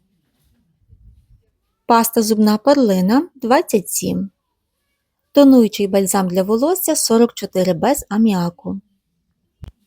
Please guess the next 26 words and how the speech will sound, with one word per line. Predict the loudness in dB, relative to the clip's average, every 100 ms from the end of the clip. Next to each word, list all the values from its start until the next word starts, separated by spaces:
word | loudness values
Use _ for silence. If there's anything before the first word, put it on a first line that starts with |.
| _ _
Маска | 4 4 4 -2
для | -2 0
волосся | 0 2 2 0
Доктор | 0 0 0 -6 -6
Санте, | -4 -4 -6 -6
вісімдесят | -4 -2 -2 -2 -2 -2 -2
чотири. | -4 -2 -2 2 0 -2 _ _ _ _ _ _ _ _ -20 _ -2
Крем-гель | 4 6 4 2
для | 0 -2
душу | -2 -4 -4 -6
Шик, | -2 -2 -4 -10
сто | -14 -2 -2
дев'ять. | 0 0 0 -2 -4 _ _ _ _ _ _ _ _ _ _ _ _ _ _ _ _ _ _ _ _ _ _
Засіб | 0 4 4 2 0
миючий, | 0 0 -2 -2 -4 -4 -2
універсальний | -4 -2 -4 0 0 2 0
для | 0 0
підлоги, | -2 -2 0 0 0 -4 -6
з | -8 -2
ароматом | 0 2 0 -2 -4 -2
лайму | 0 2 0
та | 0 -2
м'яти, | -2 -2 -2 -2
двадцять | -2 -4 -6 -8
дві | -4 -2
гривні. | -2 -2 -2 -2